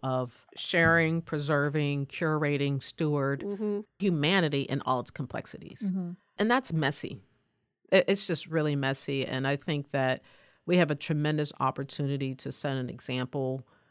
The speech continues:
Speaker 1: to invite new people into our spaces, and, and also it makes research better.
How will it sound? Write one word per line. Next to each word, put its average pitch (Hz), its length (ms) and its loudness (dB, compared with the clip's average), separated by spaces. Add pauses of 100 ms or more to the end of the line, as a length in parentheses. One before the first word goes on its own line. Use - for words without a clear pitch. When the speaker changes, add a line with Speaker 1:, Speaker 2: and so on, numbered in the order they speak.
(200)
Speaker 1:
to 135 640 0 (220)
invite 139 420 4 (200)
new 175 300 2
people 180 540 -2 (160)
into 165 460 0
our 143 140 2
spaces, 131 840 -6 (560)
and, 139 540 4 (240)
and 208 120 6
also 285 520 6
it 180 160 4
makes 185 420 0 (160)
research 160 680 -2 (100)
better. 139 360 2